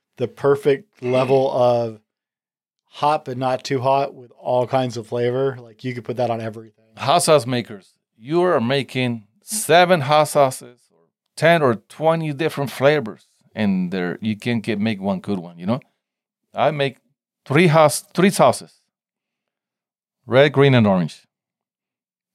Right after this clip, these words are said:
Speaker 2: but they're all good, you know? They're all good. Instead of, and that's what I see with people, they're making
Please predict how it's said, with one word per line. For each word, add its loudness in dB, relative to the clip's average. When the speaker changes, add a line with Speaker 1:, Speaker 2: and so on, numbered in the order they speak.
Speaker 2:
but 4
they're 4
all 4
good, -8
you -18
know? -8
They're -6
all 4
good. -4
Instead 0
of, 0
and -2
that's -4
what 0
I -2
see -6
with -4
people, -4
they're -4
making -6